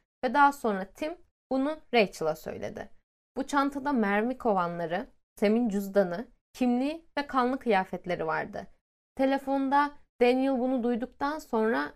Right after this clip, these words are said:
Rachel'a yalvarmaya başladı. Bu kanıt çantasını polise vermemesi için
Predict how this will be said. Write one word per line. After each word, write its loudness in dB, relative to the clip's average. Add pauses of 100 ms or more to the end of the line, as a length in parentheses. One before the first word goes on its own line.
Rachel'a 0
yalvarmaya 2
başladı. -8 (360)
Bu -6
kanıt -4
çantasını -6
polise -2
vermemesi -2
için -8